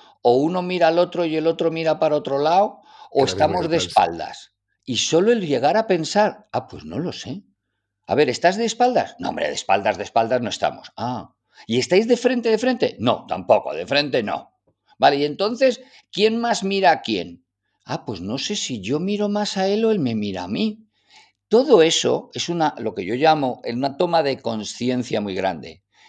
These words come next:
Speaker 1: Y voy a mencionar aquí al famoso Einstein que decía que ningún problema puede ser resuelto en el mismo lugar de cons-, en el mismo nivel de conciencia que se creó.
Speaker 2: Sí.
Speaker 1: Con lo cual,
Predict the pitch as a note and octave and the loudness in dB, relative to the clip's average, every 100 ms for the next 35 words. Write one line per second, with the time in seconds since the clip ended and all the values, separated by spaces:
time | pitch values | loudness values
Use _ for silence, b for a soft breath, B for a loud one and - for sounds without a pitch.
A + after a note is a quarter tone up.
0 | b _ E2+ G2 C3+ C#3+ C3 C3 C3 C3 | b _ -4 2 4 4 0 -2 0 2
1 | B2 C3+ B2 - G2+ A2 C3 B2+ C3+ - | 2 2 -2 -2 -4 -2 0 2 0 -2
2 | A#2 A2+ A2+ A2+ C3 G2+ G#2 b b b | -2 0 -2 0 -2 -2 -6 b b b
3 | _ A2+ G#2 G#2 G#2+ C#3+ C#3 C3+ C3 C#3 | _ -2 -2 -4 -2 -2 0 0 2 2
4 | B2 G2 A#2+ B2 A#2+ B2+ C3 C#3 - D3 | 0 -4 -4 -2 -2 -2 -2 -2 0 0
5 | B2 - A2 - _ _ - G2 F#2+ G#2+ | 0 -2 -6 -6 _ _ -8 -6 -4 -6
6 | G#2 B2 C#3 - G2+ B2 B2 A2 G2+ - | -4 -2 -2 0 0 0 -6 -6 -10 -10
7 | G#2+ F#2+ G#2 G#2+ C3 B2 G#2 C3+ C3+ G#2+ | -8 -6 -4 -2 0 0 0 -2 -2 -6
8 | G#2 F#2 - G2+ F#2+ F2+ E2+ E2+ - E2 | -6 -10 -10 -10 -8 -8 -8 -10 -6 -2
9 | C3 D3 _ _ _ - A#2+ A#2 G#2 F2+ | -2 -4 _ _ _ -4 -2 -2 -4 0
10 | C#3+ D#3+ - | 2 2 0